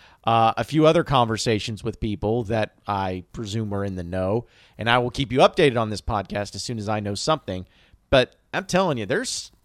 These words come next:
something on the horizon here. I don't know what exactly, but something's on the horizon.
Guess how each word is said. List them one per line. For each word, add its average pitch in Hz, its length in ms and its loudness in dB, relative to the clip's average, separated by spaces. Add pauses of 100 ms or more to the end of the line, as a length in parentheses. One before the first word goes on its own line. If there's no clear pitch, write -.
(120)
something 262 460 -2
on 196 160 4
the 131 60 0
horizon 131 540 0
here. 67 220 -12
I 131 100 6
don't 233 140 0
know 214 80 2
what 120 540 -2
exactly, 180 680 -2 (400)
but 151 140 0
something's 220 340 -2
on 175 100 -2
the 139 60 -6
horizon. 95 640 -4